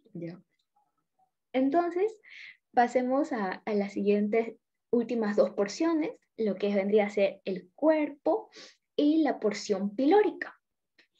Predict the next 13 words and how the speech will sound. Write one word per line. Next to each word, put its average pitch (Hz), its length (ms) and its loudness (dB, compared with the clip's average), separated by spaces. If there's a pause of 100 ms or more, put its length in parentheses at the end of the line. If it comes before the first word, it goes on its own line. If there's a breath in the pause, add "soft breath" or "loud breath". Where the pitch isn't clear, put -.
(140)
El 320 140 2
cuerpo, 370 580 4 (100)
como 233 180 -2
podemos 254 260 0
observar, 240 680 0 (400 loud breath)
va 320 80 6
a 320 80 -2
tener 277 500 4
una 277 240 6
forma 254 840 2
de 208 360 -2
cilindro 220 840 0
aplanado. 185 1040 -4